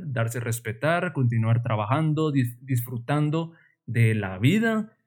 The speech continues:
brindando un buen servicio de calidad, pues, para generar siempre clientes, tener ahí, y, pues,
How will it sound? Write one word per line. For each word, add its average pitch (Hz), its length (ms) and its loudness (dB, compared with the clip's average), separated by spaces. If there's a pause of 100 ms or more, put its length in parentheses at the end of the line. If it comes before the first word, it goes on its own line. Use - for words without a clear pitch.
(200)
brindando 123 560 6
un 147 80 4
buen 131 220 4
servicio 127 520 2
de 120 160 -4
calidad, 113 420 -2 (420)
pues, - 180 -10
para 95 260 -8
generar 101 420 -4
siempre 113 360 2
clientes, 131 440 4
tener 110 240 0
ahí, 120 460 4 (280)
y, 113 280 2
pues, 110 440 0